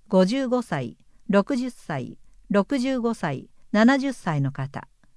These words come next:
区内の指定医療機関でのみ実施します。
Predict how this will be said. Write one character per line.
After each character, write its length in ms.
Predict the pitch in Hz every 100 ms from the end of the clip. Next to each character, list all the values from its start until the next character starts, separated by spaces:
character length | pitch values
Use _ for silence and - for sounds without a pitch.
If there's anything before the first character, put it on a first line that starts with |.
| _ _ _ _ _
区 140 | -
内 260 | 285 262 226
の 180 | 220 -
指 140 | -
定 240 | - 269 269
医 160 | 220
療 240 | 220 247 240
機 140 | -
関 240 | - 185 170
で 120 | 170
の 200 | 208 254
み 200 | 165 -
実 180 | 135 139
施 180 | 139 143
し 140 | 143
ま 140 | 135 139
す。 260 | - -